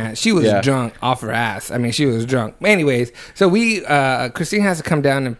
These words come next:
Speaker 1: get us, and we're walking up the stairs and down the hall, and these drunk girls, I mean, they were drunk. They,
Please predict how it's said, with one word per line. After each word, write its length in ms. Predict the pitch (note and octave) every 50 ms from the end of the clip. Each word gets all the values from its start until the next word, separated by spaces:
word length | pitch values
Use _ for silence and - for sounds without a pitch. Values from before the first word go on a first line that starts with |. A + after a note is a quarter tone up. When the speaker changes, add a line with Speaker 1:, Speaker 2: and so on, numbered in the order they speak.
| - -
Speaker 1:
get 180 | B2 B2+ B2+ B2
us, 200 | A#2 A2+ - - -
and 180 | C3+ C#3 C#3
we're 140 | D3 E3+ F3+
walking 520 | F3 D#3+ D#3 D#3 D3+ C#3+ - D3 D3 C#3 - -
up 240 | C3 C3+ A#2+ F#2+ -
the 80 | C3+
stairs 540 | A#2+ - - B2+ A#2+ A#2 A#2 A#2 A#2+ A2+ A2+
and 420 | - - A#2 A#2 A2+ A2+ A2 A2
down 260 | A#2+ A#2+ A2+ A2 A2 G#2+
the 60 | G#2
hall, 400 | - - F#3+ F3 - A#2+ - - - - - - - - - -
and 120 | C#3+ D3+
these 300 | D#3+ D#3+ D3+ C3+ A#2+ A2+
drunk 600 | G#2+ G#2+ G#2+ A#2 A#2+ B2 C3 C3 C3 B2 - - A2+
girls, 300 | A2 A#2 A2 G#2+ G#2+ A2+
I 40 |
mean, 140 | A2+ A#2 B2
they 100 | B2+ C3
were 200 | A#2+ A2+ G#2+ G#2
drunk. 580 | G#2 G#2 G#2+ A2+ A#2+ B2+ B2+ A#2 G#2 F#2 - - - - - - -
They, 300 | - C3+ C#3+ C#3+ C#3+ C#3